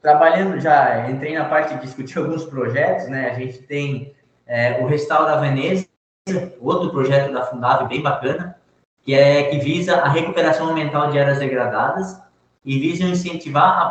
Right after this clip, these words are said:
população no plantio de vegetação nativa. Nova Veneza, que é a área de atuação da Fundação,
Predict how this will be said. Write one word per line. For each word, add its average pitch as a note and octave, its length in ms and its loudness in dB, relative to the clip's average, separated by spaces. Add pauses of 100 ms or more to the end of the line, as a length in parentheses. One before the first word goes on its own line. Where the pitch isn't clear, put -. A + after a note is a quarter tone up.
população D#3 500 -2
no E3 80 -10
plantio D#3 380 -4
de D#3+ 100 -6
vegetação C#3+ 520 -4
nativa. A#2+ 420 -6 (640)
Nova F#3 260 4 (600)
Veneza, C#3+ 400 2
que A#2+ 100 -2
é A#2 140 4
a A#2 60 6
área B2+ 200 4
de B2+ 60 2
atuação B2+ 380 -2
da A#2+ 80 -4
Fundação, C3+ 580 -2